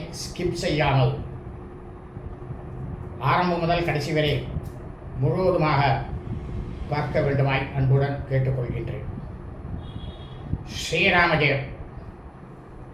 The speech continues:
தட்சிணாயன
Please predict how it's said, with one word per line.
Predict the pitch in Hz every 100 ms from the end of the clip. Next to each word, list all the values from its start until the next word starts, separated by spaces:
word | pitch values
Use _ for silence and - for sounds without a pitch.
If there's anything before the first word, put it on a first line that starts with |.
| - - - - - - - - - - - - - - 175 175 156 131 - - - - - - - - - - - - - - - - - - - - - - - - 160
தட்சிணாயன | - 190 185 185